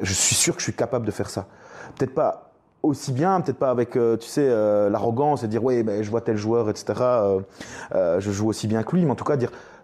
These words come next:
En fait, je sais le faire. Si tu me dis maintenant, tu me donnes un thème, je sais que je peux, je, je peux raconter une histoire, je peux interpréter un personnage »,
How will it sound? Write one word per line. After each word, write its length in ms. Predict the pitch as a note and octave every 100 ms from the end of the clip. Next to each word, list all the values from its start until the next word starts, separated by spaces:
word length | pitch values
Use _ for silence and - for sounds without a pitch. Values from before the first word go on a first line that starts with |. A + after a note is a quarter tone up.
| -
En 40 | -
fait, 280 | C3+ - - -
je 140 | G2
sais 140 | F3+
le 60 | C#3
faire. 240 | - A#3
Si 100 | -
tu 120 | - A#2
me 40 |
dis 100 | A#2
maintenant, 260 | A#2 A#2+ B2+
tu 100 | A2
me 60 |
donnes 140 | G#2+ G#2
un 120 | G#2+
thème, 240 | G3+ F#3
je 60 | A2+
sais 140 | -
que 60 | A#2
je 40 |
peux, 320 | - G#2 G2+
je, 80 | F#2+ - -
je 100 | - - - -
peux 60 |
raconter 280 | G#2+ G#2+ G#2+
une 60 | A#2+
histoire, 240 | - -
je 80 | -
peux 60 |
interpréter 340 | A2 G#2+ - A2
un 40 |
personnage », 320 | - - G#3